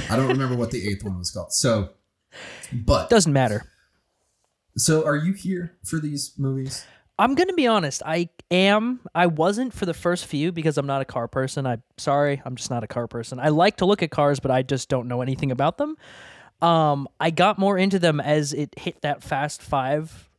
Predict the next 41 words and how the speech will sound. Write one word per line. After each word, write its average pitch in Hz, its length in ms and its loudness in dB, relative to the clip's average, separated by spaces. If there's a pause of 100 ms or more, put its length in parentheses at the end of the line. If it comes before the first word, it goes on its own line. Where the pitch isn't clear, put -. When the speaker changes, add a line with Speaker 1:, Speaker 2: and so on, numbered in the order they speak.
(140)
Speaker 2:
and 127 120 -2
on 143 400 0
because 170 320 -2
I 180 80 2
was 175 100 -2
like, 175 200 -4
"They 180 140 0
don't 185 360 0
care 151 520 2
anymore." 120 400 -4
It's 143 200 2
not 165 240 4
Speaker 1:
Yeah. 202 100 6
Speaker 2:
just, 156 200 2
like, 143 200 2
an 131 80 0
ad-, 131 240 -4
like, 139 220 -2
a 123 80 -4
car 139 500 0
person 135 540 -6
thing. 151 400 -4
It's 135 280 -8
a, 131 360 -4
it's 151 180 -6
a 147 60 -2
blockbuster 127 720 -6
now. - 280 -16 (360)
So - 180 0
now 247 260 6
I'm, 196 160 4
Speaker 1:
Yeah. 165 120 0
Speaker 2:
I'm 175 140 2
more 285 360 2
invested. 220 640 -2
They're 196 100 -6
getting 226 360 -4
a 208 60 -2
bit 190 400 0
away 160 340 2
from, 170 480 -4